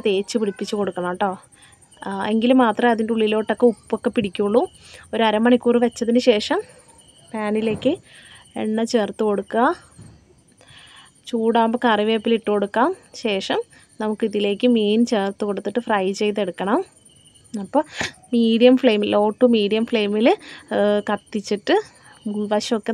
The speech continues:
നന്നായി വേവിച്ചെടുക്കണം കേട്ടോ. മീൻ നന്നായിട്ട് ചെരിച്ചും അതുപോലെ നീളത്തിലും കമഴ്ത്തിയൊക്കെ കിടത്തി നന്നായിട്ട് fry ചെയ്യണം. അപ്പോൾ വലിയ size ആയതുകൊണ്ട്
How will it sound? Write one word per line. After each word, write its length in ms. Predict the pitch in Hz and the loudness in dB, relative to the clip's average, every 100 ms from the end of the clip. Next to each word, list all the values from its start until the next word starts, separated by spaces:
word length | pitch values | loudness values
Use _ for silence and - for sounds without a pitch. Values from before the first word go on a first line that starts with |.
| 220 | -2
നന്നായി 400 | 196 202 202 214 | -2 -2 -2 0
വേവിച്ചെടുക്കണം 680 | 208 196 202 220 180 190 185 | 2 2 0 -4 -4 -4 -6
കേട്ടോ. 200 | 190 196 190 _ - - - _ _ _ _ _ _ - - _ _ _ _ _ _ _ - _ _ | -4 -6 -6 _ -20 -20 -20 _ _ _ _ _ _ -20 -20 _ _ _ _ _ _ _ -20 _ _
മീൻ 220 | 220 214 240 247 | -2 2 2 2
നന്നായിട്ട് 420 | 214 208 214 240 240 | 0 0 0 -2 2
ചെരിച്ചും 520 | 220 202 190 - 247 214 - | 2 2 -4 0 2 2 -2
അതുപോലെ 380 | 190 196 202 208 220 | -6 -4 -2 -2 0
നീളത്തിലും 540 | 202 196 202 226 226 202 - - _ - | -2 -2 -2 -2 -4 -4 -10 -20 _ -8
കമഴ്ത്തിയൊക്കെ 560 | 190 190 190 226 - 254 | -6 -6 -4 -6 -4 -4
കിടത്തി 240 | 202 - 233 | -2 0 -2
നന്നായിട്ട് 520 | 190 185 196 208 208 - | -2 -4 -2 -2 -4 -4
fry 160 | 202 190 190 | -2 -2 -4
ചെയ്യണം. 280 | 202 180 262 - - | -4 -4 -6 -8 -20
അപ്പോൾ 160 | _ 220 208 | _ -4 -2
വലിയ 220 | 202 233 240 | 0 0 0
size 280 | 196 196 - | -2 -2 -4
ആയതുകൊണ്ട് 360 | 202 202 202 | -6 -4 0